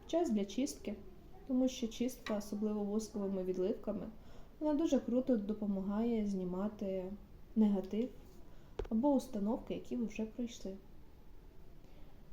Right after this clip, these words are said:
А зараз нам час повертатися.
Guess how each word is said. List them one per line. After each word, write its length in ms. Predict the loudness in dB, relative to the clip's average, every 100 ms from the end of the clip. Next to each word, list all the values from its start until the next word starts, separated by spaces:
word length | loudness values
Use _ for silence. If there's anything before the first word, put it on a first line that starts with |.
| -4
А 100 | 0
зараз 520 | 4 4 2 -2 -6 -14 -14 -14 -12 0
нам 300 | 4 4 2 -2
час 260 | -2 -2
повертатися. 840 | -2 -2 0 -2 -4 -4 -6 -10